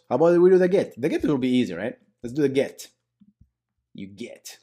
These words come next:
Let's get that thing, right? And, uh, what do we do? To do a get, essentially, what we are getting from the server is, uh, all right, so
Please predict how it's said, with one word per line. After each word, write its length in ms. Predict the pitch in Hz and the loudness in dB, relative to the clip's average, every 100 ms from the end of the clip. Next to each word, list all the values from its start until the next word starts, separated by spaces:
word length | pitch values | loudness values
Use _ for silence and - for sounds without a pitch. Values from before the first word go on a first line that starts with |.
| _ | _
Let's 200 | 104 - | -20 -18
get 340 | 110 110 - | -16 -16 -16
that 220 | - - - - | -20 -20 -20 -20
thing, 260 | 62 _ _ _ _ _ _ _ | -20 _ _ _ _ _ _ _
right? 280 | - 92 - _ _ _ _ _ _ _ _ _ | -18 -16 -18 _ _ _ _ _ _ _ _ _
And, 440 | 104 110 107 107 104 | -12 -10 -8 -8 -8
uh, 360 | 104 101 101 - _ _ | -8 -8 -12 -16 _ _
what 140 | 127 | -6
do 60 | 135 | -4
we 100 | 107 | -4
do? 160 | 87 - _ _ - | -8 -14 _ _ -14
To 100 | 120 | -8
do 180 | 269 | 0
a 100 | 294 131 | 2 2
get, 420 | 151 202 101 104 | -2 -4 -4 -10
essentially, 680 | - 147 - 104 87 87 - _ _ _ _ _ _ - | -10 -8 -8 -8 -8 -12 -14 _ _ _ _ _ _ -14
what 400 | 104 123 156 147 | -2 2 2 2
we 300 | 139 190 214 | 2 4 4
are 200 | 208 156 | 4 0
getting 760 | 113 135 170 110 85 92 107 - | -2 0 2 0 -4 -10 -12 -10
from 160 | 104 101 | -8 -6
the 80 | |
server 540 | 95 - 117 117 90 87 | -8 -4 -2 -2 -2 -6
is, 420 | 90 87 87 85 | -6 -8 -10 -12
uh, 340 | 92 85 85 80 _ _ _ _ _ _ _ _ _ _ _ _ _ - _ _ _ - | -12 -10 -12 -14 _ _ _ _ _ _ _ _ _ _ _ _ _ -20 _ _ _ -6
all 80 | 117 | -6
right, 120 | - | -6
so 380 | - 143 139 | -2 -2 -2